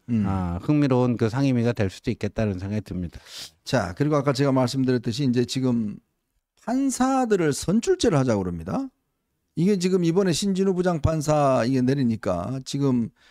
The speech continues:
Speaker 1: 어, 박찬대가 공식적으로 이게 지금 본인이 올렸어요. 어, 판사 선출제를, 어, 도입하겠다. 그리고 법 왜곡죄를 만들겠다.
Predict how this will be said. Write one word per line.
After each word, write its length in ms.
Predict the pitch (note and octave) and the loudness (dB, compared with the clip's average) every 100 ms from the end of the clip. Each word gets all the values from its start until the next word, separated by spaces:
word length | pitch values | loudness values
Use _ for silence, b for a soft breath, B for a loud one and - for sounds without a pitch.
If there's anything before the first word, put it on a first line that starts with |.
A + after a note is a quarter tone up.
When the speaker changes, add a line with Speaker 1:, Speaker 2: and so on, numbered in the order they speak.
| b | b
Speaker 1:
어, 80 | - | -8
박찬대가 1000 | A2+ C#3+ - G3 G3 F#3 A#2+ F#2+ C3+ E3+ | -2 -2 0 0 2 2 2 0 -2 -8
공식적으로 540 | - D3+ D3 - D3+ D3+ | -4 -2 -2 0 2 2
이게 200 | C#3+ C#3+ | 2 2
지금 260 | C3 C3 | 0 0
본인이 280 | A2 C3 C3 | 0 2 2
올렸어요. 640 | G#2 D#3+ B2+ - F#2+ E3 - | 2 0 -2 -4 -6 -8 -10
어, 100 | A2 - | -10 -6
판사 420 | - D#3 D3+ D3 | -4 -2 0 0
선출제를, 720 | - F3+ - E3+ D#3 C3+ G2+ - b b | 0 -4 -6 -4 0 0 -2 -6 b b
어, 200 | A2 G#2+ | -2 0
도입하겠다. 720 | C3+ C3 A#2 G#2+ A2+ - - _ | 2 2 2 0 -4 -8 -20 _
그리고 260 | - B2 A#2 | -6 -4 0
법 320 | - D3+ - | 2 2 0
왜곡죄를 500 | D#3+ C#3 - C3+ D3+ | 0 0 0 0 0
만들겠다. 680 | C3 G#2 A2+ A2 - - | -4 -6 -6 -6 -10 -16